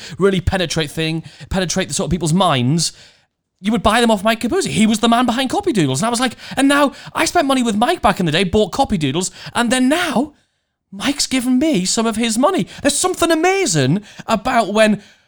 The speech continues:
somebody you've been a customer of and you think's, like, this brilliant legend in marketing, and then you see them as a customer of yours. So, little marketing lesson. Buy stuff from your friends, first of all, and also buy stuff and then you never know.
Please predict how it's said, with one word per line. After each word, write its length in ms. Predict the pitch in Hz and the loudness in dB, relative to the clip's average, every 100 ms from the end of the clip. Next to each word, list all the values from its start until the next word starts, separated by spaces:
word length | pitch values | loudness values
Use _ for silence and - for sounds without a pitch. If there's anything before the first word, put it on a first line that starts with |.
| _ | _
somebody 340 | - 349 370 285 | -4 0 2 4
you've 160 | 320 | 4
been 160 | 302 269 | 2 -2
a 40 | |
customer 480 | 262 311 - 226 165 | -2 -4 -2 0 2
of 220 | 127 127 | 2 0
and 60 | 208 | -2
you 140 | 226 | -2
think's, 320 | 294 339 285 - | -2 -4 -4 -4
like, 220 | 220 208 | -6 -6
this 120 | 208 | -8
brilliant 380 | - 254 254 247 | -6 -2 0 0
legend 460 | 254 220 175 131 | -2 -2 -2 0
in 100 | 156 | 0
marketing, 640 | 175 196 202 160 120 113 113 - - - | 0 -2 -4 -4 -2 -2 -4 -10 -10 0
and 100 | 214 | 2
then 80 | 247 | 2
you 80 | |
see 160 | 240 277 | 0 0
them 320 | 233 285 196 | 0 2 2
as 80 | 170 | 2
a 60 | 202 | 0
customer 380 | 226 - 208 | -2 -2 -2
of 100 | 214 | 0
yours. 320 | 226 330 220 - | 0 0 0 2
So, 180 | 214 175 - | -2 -2 -6
little 200 | 277 359 | -2 2
marketing 380 | 262 254 262 214 | 4 4 2 2
lesson. 400 | 156 123 196 226 _ _ _ _ _ _ - | 2 2 -2 -6 _ _ _ _ _ _ -2
Buy 300 | 220 254 349 | 0 2 0
stuff 320 | 302 - 254 | -4 -6 -6
from 140 | 240 214 | -2 -2
your 80 | |
friends, 480 | 175 135 113 214 - - - | 0 0 0 -2 -6 -12 -12
first 260 | - 170 - | -4 -2 0
of 80 | |
all, 240 | 123 117 156 - 175 | -2 -2 -6 -10 -4
and 160 | 220 247 | 0 2
also 380 | 330 - 165 - - - | 0 0 0 -2 -8 -2
buy 220 | 247 208 | 0 0
stuff 220 | 190 240 226 | 0 -2 0
and 80 | |
then 160 | 233 220 - | 0 -2 -2
you 100 | 208 | -2
never 240 | 220 233 | 0 0
know. 380 | 254 381 185 107 | 0 0 -2 -6